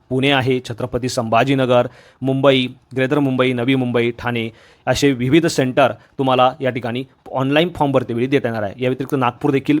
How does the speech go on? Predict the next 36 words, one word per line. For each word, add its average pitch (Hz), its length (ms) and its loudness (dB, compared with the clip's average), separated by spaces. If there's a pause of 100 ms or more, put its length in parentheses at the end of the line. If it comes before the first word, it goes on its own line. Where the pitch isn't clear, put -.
फेज 127 220 -2
टूसाठी 131 380 -2 (200)
या 131 60 0
ठिकाणी 123 240 -2
सेंटर 117 300 -2
असणार 110 280 -4
आहे. 95 120 -8 (460)
मित्रांनो, 185 320 4
ऑनलाइन 165 340 4
फॉर्म 160 140 2
भरतेवेळी 139 460 2 (200)
तुम्हाला 139 220 0
फेज 139 260 0
वनचे 143 260 0
तीन 147 240 4
सेंटर, 120 360 -2
तर 123 200 -2
फेज 135 240 0
टूसाठी 135 460 0
एक 135 80 -2
सेंटर 120 360 0 (260)
निवडता 131 400 2
येणार 104 200 -4
आहे. 95 140 -14 (260)
ॲप्लिकेशन 156 520 -2
फी 180 80 4
तुम्ही 170 200 0
बघू 156 120 2
शकता, 156 300 2
एससी, 143 320 0
एसटी, 147 200 -2
फिजिकली 135 400 -4
डिसेबल 139 420 0
उमेदवारांसाठी 123 560 -2
शंभर 120 320 -2
रुपये 143 280 2